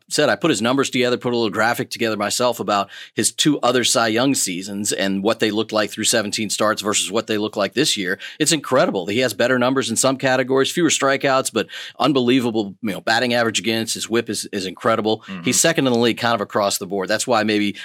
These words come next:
Speaker 1: as the Cy Young Award winner, he might be running a very, very, very close second to Shane McClanahan. But,
Speaker 2: Yeah.
Speaker 1: uh, people will just say, "Well, McClanahan couldn't get anybody out in the All-Star game, and maybe they'll, they'll vote somebody else," even though it doesn't matter.
Speaker 2: Yeah, no doubt Verlander deserves it. Uh,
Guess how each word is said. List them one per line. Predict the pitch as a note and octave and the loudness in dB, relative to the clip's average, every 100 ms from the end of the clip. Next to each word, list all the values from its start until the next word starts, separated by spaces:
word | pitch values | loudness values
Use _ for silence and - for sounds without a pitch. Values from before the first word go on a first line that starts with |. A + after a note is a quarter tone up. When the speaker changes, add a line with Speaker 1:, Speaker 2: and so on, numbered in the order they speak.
| - | -6
Speaker 1:
as | F2+ | -4
the | F#2 | 0
Cy | - - A#2 | 0 2 2
Young | D3 D3 | 2 0
Award | D#3 D#3 D#3 | 0 2 2
winner, | D3+ E3 E3 | 2 0 0
he | B2+ | 2
might | A#2 A#2+ | 0 0
be | A2+ | -2
running | A2 A2 | 0 0
a | G#2 | 0
very, | F#2 A#2+ A2 | 0 0 2
very, | A2+ G#2+ | 2 2
very | G2 A2+ | 2 0
close | G2+ - G#2 - | 0 -4 -2 0
second | A2 G#2 G2 | 0 -2 -6
to | F#2+ | -4
Shane | - A2+ G2+ | -2 0 -2
McClanahan. | F#2 A#2 A2+ F#2+ F#2+ F2+ | -2 0 0 0 -2 -2
But, | F#2+ - - | -2 -4 -8
Speaker 2:
Yeah. | F#2+ E2+ | -8 -2
Speaker 1:
uh, | F#2+ | -2
people | F#2 A#2+ A2+ | 0 0 2
will | G#2 | 0
just | A2+ | 0
say, | - G#2 | 0 0
"Well, | F#2+ | -2
McClanahan | F#2 G#2 B2+ A#2 G#2 F#2+ | -6 -6 -4 -2 -4 -4
couldn't | A2 | -4
get | G#2+ A2+ | -2 -2
anybody | A2+ A#2+ B2 | 0 0 2
out | C3 | 0
in | |
the | C#3 | 0
All-Star | F3+ G3 G2+ F2 | 0 0 0 -2
game, | E2+ F#2 | -4 -6
and | F2 | -6
maybe | F#2+ G#2 | -4 0
they'll, | A2 A2 A2+ | 0 0 -4
they'll | A#2 | -6
vote | A2+ B2+ | 0 0
somebody | C3 C#3 D3 | 0 -4 -2
else," | E3+ G#3 - - | -2 -4 -6 -8
even | A#2+ A2 | -4 -2
though | F#2+ | -4
it | |
doesn't | - G#2+ | -6 -10
matter. | F2 C#2+ - | -10 -10 -10
Speaker 2:
Yeah, | G#2 F#2+ D#2+ - | -6 -6 -6 -6
no | A#2+ C#3+ | -4 0
doubt | B2+ B2 F#2 | 2 2 2
Verlander | A#2+ B2 A#2 A2+ G#2+ | 0 2 0 -2 -4
deserves | G2 G2+ G2+ A2+ G#2+ A2 | -4 -4 -2 0 -2 -4
it. | G#2+ - | -4 -2
Uh, | G#2+ G2+ G2 | 0 0 0